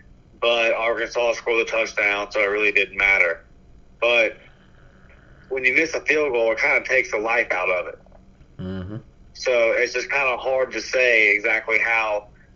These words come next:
Speaker 1: that would, you know, circumstances would change. Um, he didn't have a touchback, I mean, the last week, and he didn't have one last night.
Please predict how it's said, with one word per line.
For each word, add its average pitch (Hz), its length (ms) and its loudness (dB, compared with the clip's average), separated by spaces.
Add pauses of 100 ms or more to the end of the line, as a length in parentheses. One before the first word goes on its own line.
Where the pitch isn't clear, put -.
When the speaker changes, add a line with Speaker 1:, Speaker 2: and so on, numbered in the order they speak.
(160)
Speaker 1:
that 117 220 -2
would, 117 360 -2
you 113 100 -2
know, 107 180 0
circumstances 117 760 -2
would 98 200 0
change. 95 340 0 (840)
Um, 104 520 -4 (1800)
he - 100 2
didn't 139 200 2
have 151 120 0
a - 40 -2
touchback, 135 720 -2 (640)
I 113 120 -2
mean, 120 180 -2 (380)
the 107 340 -2
last 127 340 -4
week, 117 380 -2 (1120)
and 98 160 2
he - 60 -6
didn't 127 220 0
have 120 200 -2
one 127 540 -4
last 120 340 -4
night. 117 420 -2